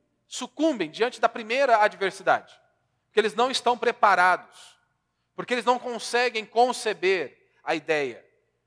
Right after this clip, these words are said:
de que por se servir a Deus, eu não posso sofrer. Eles não conseguem conceber essa ideia. Mesmo que eu seja fiel a Deus, eu posso sofrer. Eu posso passar por sofrimento.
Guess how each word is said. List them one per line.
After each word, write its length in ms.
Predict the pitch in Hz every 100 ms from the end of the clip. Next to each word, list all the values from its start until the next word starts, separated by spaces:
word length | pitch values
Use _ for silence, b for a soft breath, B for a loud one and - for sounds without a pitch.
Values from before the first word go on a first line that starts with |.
| _
de 120 | 160
que 120 | 185
por 240 | 175 175
se 200 | 156 185
servir 580 | 170 - 185 160 180 277
a 60 | 190
Deus, 580 | 165 233 185 127 - - _ _ _ _ _ _ _ _ _
eu 100 | 170
não 80 | 202
posso 240 | 190 165
sofrer. 300 | 170 - 131
Eles 160 | 113 151
não 80 | 233
conseguem 280 | 277 262
conceber 380 | 208 185 160 151
essa 220 | 131 -
ideia. 260 | 123 113 92 _ _ _ _ _
Mesmo 280 | 214 220
que 80 | 220
eu 80 | 196
seja 460 | - 208 214 185 180
fiel 380 | 180 170 202
a 60 | 180
Deus, 200 | 165 220
eu 80 | 262
posso 260 | 262 262
sofrer. 460 | - 311 - 285 339 _ _ _ _
Eu 60 | 214
posso 320 | 262 277 -
passar 300 | 262 - 269
por 120 | 269
sofrimento. 640 | 269 254 240 254 330 _